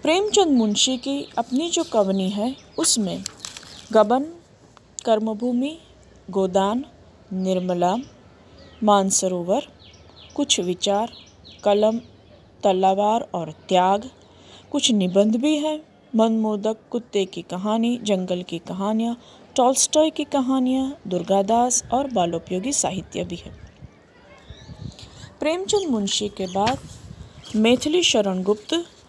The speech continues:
अगर साहित्यकार में प्रेमचंद मुंशी को सम्राट कहा जाता है, तो कवियों में सम्राट के रूप में मैथिली शरण गुप्त का नाम आता है।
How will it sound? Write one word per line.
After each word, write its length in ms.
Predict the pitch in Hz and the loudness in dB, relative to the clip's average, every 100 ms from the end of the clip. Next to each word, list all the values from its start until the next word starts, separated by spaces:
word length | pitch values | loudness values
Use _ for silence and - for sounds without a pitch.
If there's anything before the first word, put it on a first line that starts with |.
| - - - - - - - | -20 -20 -20 -20 -20 -20 -2
अगर 300 | 277 339 427 554 - - - - - - - - - - - | 0 2 0 -2 -12 -20 -20 -20 -20 -20 -20 -20 -20 -20 -6
साहित्यकार 800 | - 269 254 254 320 349 370 381 | 2 4 4 0 -2 6 6 6
में 300 | 277 175 175 220 | 0 -4 -8 -10
प्रेमचंद 440 | - 262 302 285 330 | 0 0 0 -2 0
मुंशी 540 | 277 240 220 - 254 | 0 0 0 -2 -2
को 320 | 226 196 226 294 - - | -4 -2 -4 -6 -12 0
सम्राट 540 | - 262 254 285 330 | 2 4 6 4 4
कहा 320 | - 254 233 | 0 0 2
जाता 360 | 196 196 185 190 | 0 -2 -2 -4
है, 420 | 185 240 294 - - - | -6 -8 -10 -16 -20 -6
तो 80 | 320 | -6
कवियों 680 | - - 208 220 302 349 | -2 4 4 6 2 2
में 200 | 370 381 | 0 -2
सम्राट 580 | 370 - 240 214 220 254 | -2 0 0 0 0 -2
के 240 | - 247 214 | -2 0 2
रूप 200 | 196 185 - | 0 -2 -4
में 260 | 202 247 269 - - 214 | -2 -2 -4 -14 -6 2
मैथिली 460 | 240 285 - 392 | 4 4 2 2
शरण 400 | 392 262 240 247 | 2 0 0 0
गुप्त 280 | 226 226 - | -2 -4 -4
का 200 | 208 262 | 2 2
नाम 300 | 233 151 123 | 2 0 -4
आता 280 | 120 - - | -8 -6 -10
है। 220 | - - | -10 -16